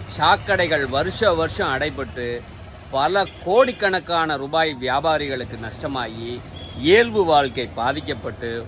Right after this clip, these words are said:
ஒரு அரசு இயந்திரமே ஸ்தம்பிக்கக்கூடிய அளவுல ஒவ்வொரு வருஷமும் மழையில நடந்துட்டு இருக்குது. ஆனா இதற்கு நிரந்தர தீர்வு காணாம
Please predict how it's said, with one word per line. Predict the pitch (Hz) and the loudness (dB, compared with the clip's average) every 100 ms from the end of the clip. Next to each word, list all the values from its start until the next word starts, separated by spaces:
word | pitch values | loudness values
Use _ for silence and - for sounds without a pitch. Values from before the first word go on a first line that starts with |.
| - | -8
ஒரு | 120 127 | -4 -4
அரசு | 107 110 117 147 208 202 208 | -4 -2 0 4 2 2 -6
இயந்திரமே | 160 135 160 185 180 175 185 175 | -4 -2 0 0 -2 0 -2 -2
ஸ்தம்பிக்கக்கூடிய | - 131 165 160 151 127 120 | -4 -2 -4 -4 -4 -4 -6
அளவுல | 110 110 147 147 127 139 156 - - - 104 | -4 0 -2 0 0 0 -2 -10 -18 -16 -6
ஒவ்வொரு | 120 143 160 190 190 151 | -2 -2 2 4 4 2
வருஷமும் | 127 139 156 170 175 135 | -2 -2 -4 -2 -2 -2
மழையில | 117 139 147 120 | -2 0 0 -2
நடந்துட்டு | 110 120 127 104 | -4 -4 -6 -10
இருக்குது. | 101 101 107 135 156 - - - | -12 -10 -6 -4 -4 -6 -14 -4
ஆனா | 113 131 127 | 0 2 2
இதற்கு | 123 120 120 - 110 | 0 -4 -8 -6 -6
நிரந்தர | 117 135 180 202 202 | -2 2 2 4 2
தீர்வு | 185 175 202 214 185 | 2 -2 -4 -2 -2
காணாம | 139 123 110 104 98 | 0 0 0 -6 -6